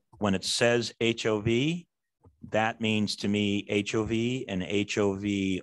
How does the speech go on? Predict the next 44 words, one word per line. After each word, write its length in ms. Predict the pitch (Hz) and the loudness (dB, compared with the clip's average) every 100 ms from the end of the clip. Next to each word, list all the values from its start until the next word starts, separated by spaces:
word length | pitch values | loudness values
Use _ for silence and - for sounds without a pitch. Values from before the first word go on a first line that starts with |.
| - | 0
only. 840 | 113 117 120 104 82 69 - - - | 2 2 2 0 -2 -6 -12 -16 -6
And 180 | 98 92 | -2 -2
it 140 | 82 | -2
means 420 | 104 101 95 95 | 0 2 0 -2
there's 320 | - 92 87 98 | -2 -4 -4 -2
no 380 | 101 110 123 | 0 4 2
consideration 760 | 143 110 87 107 98 92 92 - | 2 -2 -2 -2 0 0 -2 -4
from 200 | 85 92 | -6 -6
C 240 | 87 110 101 | -4 -2 0
dot 280 | 87 85 - _ _ _ _ _ _ _ | 0 -4 -8 _ _ _ _ _ _ _
for 140 | - 98 | -4 2
that 280 | 107 107 - | 2 0 -4
to 80 | |
be 220 | 98 101 87 | -4 -2 -2
a 60 | |
toll 440 | 87 - 113 113 101 | -4 -2 2 2 0
lane. 400 | 82 80 78 - - - - | -4 -4 -6 -10 -18 -20 -12
And 100 | - | -2
I 60 | 98 | -2
feel 280 | - 131 123 | 2 4 4
this 200 | 117 113 | 4 2
is 160 | 95 | 0
really 360 | 101 110 120 120 | 0 2 2 2
important. 680 | 107 - 110 101 80 87 - - | 0 0 -2 -4 -6 -8 -6 0
If, 240 | 98 - - - | 0 -2 -6 2
if 300 | 107 - - | 2 2 -6
C 220 | - 143 | -2 2
dot 200 | 139 143 | 4 4
is 100 | 135 | 2
intending 540 | 139 123 139 135 127 | -2 -2 -2 0 2
on 160 | 113 110 | 2 2
that 220 | 110 104 _ _ _ _ _ - | 2 0 _ _ _ _ _ -4
added 320 | 113 127 135 | 0 0 0
lane 600 | 131 131 113 95 90 107 - - | 0 2 2 2 0 -4 -8 -4
to 100 | 104 | -4
be 560 | 104 110 113 101 101 - | 0 2 6 6 4 2
an 100 | 104 | 2
H 220 | 120 127 | 2 2
O 60 | |
V 260 | 110 117 104 | 2 2 0
and 220 | 110 123 | 0 -2
a 40 | 120 | -2
toll 380 | - 104 95 | -2 -2 0
lane, 460 | 95 92 90 90 85 | -2 -4 -4 -4 -6